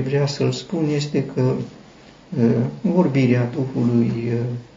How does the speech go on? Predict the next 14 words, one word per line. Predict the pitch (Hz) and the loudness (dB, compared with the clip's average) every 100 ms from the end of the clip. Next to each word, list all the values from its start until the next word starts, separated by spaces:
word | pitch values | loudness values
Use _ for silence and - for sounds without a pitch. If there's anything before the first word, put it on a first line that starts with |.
| - | -12
prin | - 127 123 | 0 2 2
Duhul | 139 127 120 | 0 0 0
Sfânt | 117 - 165 156 135 - | 0 -4 -2 0 -2 -4
este | 180 175 170 139 - - - - - - - | -6 -2 0 0 0 -10 -18 -20 -18 -14 2
o | 214 | 4
vorbire | 165 147 139 131 | 4 0 2 2
spirituală | 127 - 135 131 127 127 120 151 143 143 - - - - - - - - - - - - - - | 2 0 -2 -2 -2 -2 0 0 -2 -4 -10 -20 -20 -20 -20 -20 -20 -20 -20 -20 -20 -20 -12 -6
care | 143 139 | -2 0
descoperă | 131 123 - 139 139 127 120 | 0 0 -2 -2 -2 0 0
lucrurile, | 135 - 127 120 117 117 113 - - - - - - - - 147 | -2 -4 -2 2 2 0 -4 -8 -16 -20 -20 -20 -20 -14 -6 0
ă, | 117 - 240 | 0 -2 0
adânci | 202 - 135 131 - | 0 2 2 2 0
ale | 120 120 120 123 127 - 156 | -2 2 2 0 -4 -8 -4
lui, | 123 123 120 123 | -2 0 0 -2